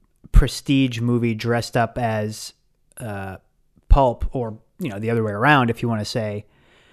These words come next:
um, pulp dressed up as a prestige movie. And I,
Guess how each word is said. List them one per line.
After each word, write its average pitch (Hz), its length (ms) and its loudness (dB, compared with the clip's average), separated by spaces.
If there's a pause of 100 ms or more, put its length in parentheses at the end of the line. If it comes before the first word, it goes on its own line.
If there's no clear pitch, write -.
(260)
um, 101 360 -6 (140)
pulp 120 240 4
dressed 120 240 -4
up 110 80 -4
as 107 80 -8
a 110 60 -10
prestige 180 440 -2
movie. 151 360 2 (360)
And 156 140 -2
I, 156 220 2